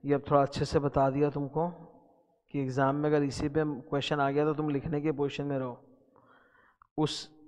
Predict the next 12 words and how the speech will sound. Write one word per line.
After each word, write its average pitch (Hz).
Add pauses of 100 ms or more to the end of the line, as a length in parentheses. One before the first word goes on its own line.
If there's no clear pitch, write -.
(460)
उस 175
सीए 147
ने 160 (100)
जो 139
रिप्रेजेंटेशन 135
लेटर 151
दिया 131
उसमें 135
उसको 165
क्या 175
लिखना 135
था 127